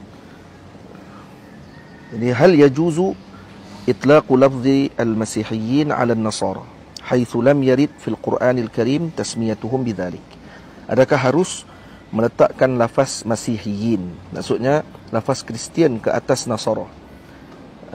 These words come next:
Kerana tidak ada warid dalam Al-Quranul Karim penamaan dengan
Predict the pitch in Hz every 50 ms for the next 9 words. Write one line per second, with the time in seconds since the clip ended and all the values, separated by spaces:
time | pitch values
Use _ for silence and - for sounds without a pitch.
0 | - - 110 113 135 147 139 143 131 131 117 127 127 135 131 127 135 135 - -
1 | 123 117 120 113 - 110 - - 127 - - 120 117 110 101 - 117 107 123 139
2 | 156 170 165 165 - - - - 117 120 117 120 131 135 - 143 160 170 170 170
3 | 175 - - - 117 120 113 117 131 139